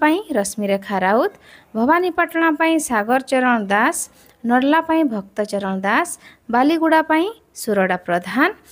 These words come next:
ଜି ଉଦୟଗିରି ପାଇଁ ପ୍ରଫୁଲ୍ଲ ଚନ୍ଦ୍ର ପ୍ରଧାନ, ଫୁଲବାଣୀ ପାଇଁ ପ୍ରତିଭା କହଁର, କଣ୍ଟମାଳ ପାଇଁ ମନୋଜ କୁମାର ଆଚାର୍ଯ୍ୟ, ବୌଦ୍ଧ ପାଇଁ ନବକୁମାର ମିଶ୍ର, ଭଞ୍ଜନଗର ପାଇଁ ପ୍ରଶାନ୍ତ କୁମାର ବିଷୋଇ,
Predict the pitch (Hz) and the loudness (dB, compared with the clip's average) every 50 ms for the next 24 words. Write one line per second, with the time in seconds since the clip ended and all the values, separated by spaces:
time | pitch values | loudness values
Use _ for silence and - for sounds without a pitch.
0 | - _ _ _ 226 220 277 320 349 330 269 226 208 220 226 233 214 233 233 240 | -20 _ _ _ -4 0 2 2 4 4 4 4 4 2 2 2 2 0 -2 -2
1 | 233 233 233 226 226 220 - 226 226 - - 320 330 320 302 247 - 202 190 185 | -2 0 -2 -2 -2 -2 -4 -6 -6 -4 -4 -2 0 0 0 -2 -2 -4 -4 -4
2 | 180 180 175 - - 180 175 196 190 214 254 320 381 - - - - - - _ | -4 -6 -6 -6 -6 -6 -4 -4 -2 -2 -2 -2 -4 -6 -14 -20 -20 -20 -20 _
3 | _ - 208 202 190 190 190 190 196 202 220 226 - 277 302 339 427 480 - - | _ -4 -2 0 2 2 2 2 2 0 -2 -2 0 2 2 2 0 -2 -8 -16
4 | _ - 196 190 196 - 208 202 202 202 196 196 196 190 185 196 196 220 269 370 | _ -6 -4 -4 -2 -2 -2 -2 0 0 -2 -4 -4 -6 -6 -4 -2 0 0 -2
5 | 403 - - - - - _ _ - - 202 226 233 240 - - 339 359 359 339 | -2 -6 -14 -20 -20 -20 _ _ -2 0 0 2 0 0 0 -2 0 2 2 2
6 | 339 330 330 330 330 330 330 359 466 494 - 285 208 190 190 190 196 196 - - | 2 2 0 2 2 0 0 0 -2 -4 -4 -4 -2 -2 -2 -2 -4 -6 -8 -10
7 | 196 185 175 175 175 175 - - 240 247 247 - - 311 349 440 480 - - - | -8 -6 -6 -6 -8 -8 -2 0 0 0 0 -2 0 0 2 0 0 -4 -12 -20
8 | - - _ _ 233 247 277 294 285 294 311 311 311 302 302 302 277 233 196 196 | -20 -20 _ _ 2 2 4 4 4 2 2 2 2 2 4 4 4 2 2 0
9 | 233 233 - 285 277 294 285 285 285 285 277 - - - 262 262 262 254 220 196 | 0 -2 0 0 0 2 2 2 2 0 0 -2 -2 0 2 2 2 0 -2 -4
10 | 190 190 196 196 196 196 190 190 190 196 - 233 277 349 339 - 196 190 - 185 | -6 -4 -4 -4 -4 -4 -4 -4 -4 -4 -4 -4 -4 -4 -4 -4 -6 -6 -4 -6
11 | 180 175 - 175 175 - 190 202 240 294 294 247 208 190 - 170 165 165 | -8 -8 -8 -10 -10 -8 -4 -2 0 0 0 0 0 -2 -2 -4 -4 -6